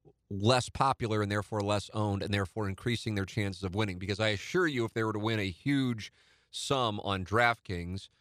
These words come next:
and it doesn't even have to be the millionaire prize, that would be greater than their income on the podcast. I can,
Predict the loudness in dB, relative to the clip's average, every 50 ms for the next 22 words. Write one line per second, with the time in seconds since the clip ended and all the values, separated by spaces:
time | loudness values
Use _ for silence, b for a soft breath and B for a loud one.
0 | _ _ -8 -4 -2 0 0 0 0 0 0 0 0 0 -2 -2 -4 -6 -6 -4
1 | -2 0 0 0 0 -2 -4 -4 -6 -4 -2 -2 -2 0 -2 -4 -6 b b b
2 | b b b _ _ 2 4 6 6 4 2 0 0 0 -2 -2 -2 0 2 4
3 | 4 4 4 4 2 2 2 2 0 2 0 0 0 0 0 0 0 0 0 0
4 | 0 0 0 0 0 0 0 -2 -2 -2 0 0 0 0 0 -2 -6 -6 -6 -6
5 | -6 -6 -4 -2 0 -2